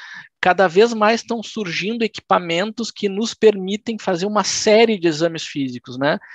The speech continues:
Esses dias a gente tava ah, recebendo a visita de um aluno de medicina, tá se formando agora o ano que vem,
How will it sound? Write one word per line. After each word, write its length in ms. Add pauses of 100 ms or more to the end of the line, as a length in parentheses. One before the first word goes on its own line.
(160)
Esses 180
dias 440 (320)
a 80
gente 240
tava 760 (340)
ah, 480
recebendo 600
a 40
visita 420
de 120
um 420 (220)
aluno 380
de 100
medicina, 500
tá 120
se 120
formando 500
agora 220
o 60
ano 160
que 120
vem, 400